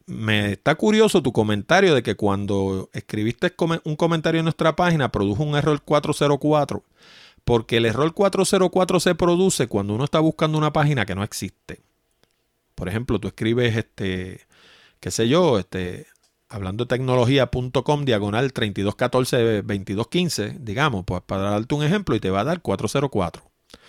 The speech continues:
Y ese cuatro cero cuatro lo que te quiere decir es que en mi página no existe una página con esa dirección. Eh, nuestra página, para empezar,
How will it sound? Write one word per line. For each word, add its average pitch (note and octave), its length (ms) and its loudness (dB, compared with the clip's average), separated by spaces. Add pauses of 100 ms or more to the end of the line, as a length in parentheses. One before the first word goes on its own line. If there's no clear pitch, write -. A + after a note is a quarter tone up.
(280)
Y A2+ 60 -4
ese G#2+ 160 0
cuatro D#3+ 340 2
cero E3 260 2
cuatro G3+ 360 2
lo G#2+ 100 2
que G2+ 100 -2
te F#2+ 300 -6
quiere A#2 240 0
decir F3+ 300 0
es - 80 -4
que A2+ 100 -4
en G2+ 100 -4
mi G2 140 -4
página D#3 420 0
no G2+ 140 -2
existe - 600 -2 (100)
una A2 240 -4
página D3+ 380 -2
con F#2 220 -10
esa G2+ 220 -6
dirección. G2 640 -8 (880)
Eh, G2 500 -4 (380)
nuestra A2+ 580 -2
página, E3+ 520 0 (240)
para G2 140 -2
empezar, G#2+ 580 -2